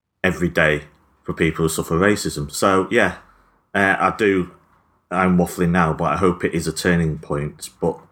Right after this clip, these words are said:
you'll never cut it out. We just, we just have to, as I said, you know, I said in a blog last week, it's the point where you've got people screaming abuse at a footballer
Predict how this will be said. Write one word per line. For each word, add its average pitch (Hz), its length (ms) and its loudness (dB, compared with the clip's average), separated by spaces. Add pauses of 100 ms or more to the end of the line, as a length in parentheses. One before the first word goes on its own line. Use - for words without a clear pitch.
(580)
you'll 98 140 -2
never 110 220 -2
cut - 280 -8
it - 80 -6
out. 67 340 -2 (180)
We 87 80 -2 (120)
just, 92 280 -2
we 92 80 2
just - 220 -2
have 90 240 0
to, 82 360 -2 (600)
as 95 120 -2
I 95 40 -2
said, - 280 0
you 95 200 0
know, 87 60 4
I - 20 0
said 95 180 0
in 90 40 2
a 85 40 2
blog 87 260 0
last 82 200 -4
week, 95 280 2
it's - 240 -2
the 98 120 0
point 101 360 2
where 90 140 4
you've 87 180 2
got - 200 -8
people 87 260 -2
screaming 85 800 0
abuse 90 480 -2
at - 80 0
a - 40 -8
footballer 76 680 -4